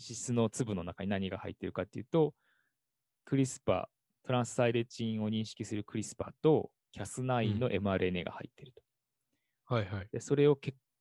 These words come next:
Speaker 1: あの、静脈注射すると、体にこう分布していって、
Speaker 2: うんうんうんうん。
Speaker 1: で、細胞の中に入っていって、
Speaker 2: うん。
Speaker 1: で、出来上がるのは、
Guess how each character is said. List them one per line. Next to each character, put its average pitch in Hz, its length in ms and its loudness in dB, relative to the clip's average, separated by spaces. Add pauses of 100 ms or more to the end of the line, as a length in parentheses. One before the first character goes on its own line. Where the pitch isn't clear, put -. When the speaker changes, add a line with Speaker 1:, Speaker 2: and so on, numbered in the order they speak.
(260)
Speaker 1:
あ 110 100 0
の、 98 280 0
静 120 200 4
脈 117 260 -4
注 110 180 -2
射 - 140 -6
す - 160 -10
る 92 80 -12
と、 110 180 -2
体 120 360 2
に 113 100 -2
こ 113 120 -2
う - 20 2
分 107 260 0
布 - 80 -12
し - 100 -10
て 104 100 -2
い 98 40 0
っ - 40 -8 (180)
て、 104 260 4 (600)
Speaker 2:
う 131 60 0
ん - 20 2
う - 20 2
ん 101 60 -4 (260)
う 98 40 -10
ん 98 180 -8
う 104 40 -12
ん。 110 100 -14 (420)
Speaker 1:
で、 120 640 6 (200)
細 127 240 6
胞 117 100 6
の 117 60 8
中 113 220 4
に 87 80 -4
入 95 200 -2
っ - 40 -14 (120)
て - 100 -2
い - 60 -2
っ - 40 -12 (160)
て、 123 340 6 (540)
Speaker 2:
う 127 60 0
ん。 104 200 -2 (260)
Speaker 1:
で、 120 120 6
出 120 140 4
来 151 140 6
上 143 60 8
が 147 120 8
る 127 80 6
の 92 140 6
は、 107 260 6